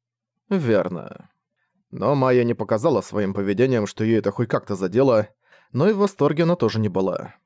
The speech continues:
Возможно, она посчитала само собой разумеющимся, что он быстро заметил это.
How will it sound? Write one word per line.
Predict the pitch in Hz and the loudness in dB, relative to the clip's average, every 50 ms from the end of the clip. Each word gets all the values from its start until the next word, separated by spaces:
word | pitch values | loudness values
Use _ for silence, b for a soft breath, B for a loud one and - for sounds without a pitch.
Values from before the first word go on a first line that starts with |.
| _ _ _ _ _ _ _ - | _ _ _ _ _ _ _ -6
Возможно, | 113 110 92 107 110 107 170 214 208 156 139 131 | -4 -2 0 0 0 2 2 0 0 0 0 0
она | 135 139 | 0 0
посчитала | - 117 107 - - 107 - 165 170 131 107 | 0 -2 -4 -4 -4 -2 0 2 2 2 2
само | - - 104 131 151 | 0 -2 -2 0 0
собой | - - 120 104 120 131 120 | 0 -2 0 2 2 2 2
разумеющимся, | 120 95 107 110 131 175 160 117 104 - - 98 92 - - 98 | 2 0 0 2 2 2 2 2 0 -2 -4 -6 -6 -6 -6 -8
что | - - 127 120 | -4 0 0 2
он | 113 110 104 | 2 2 0
быстро | 120 117 - - 117 | 0 -2 -2 -2 -2
заметил | 104 107 120 120 120 117 - 113 92 90 | -2 0 0 0 0 0 0 0 0 0
это. | 82 - - - - - - | -2 -2 -4 -8 -8 -10 -14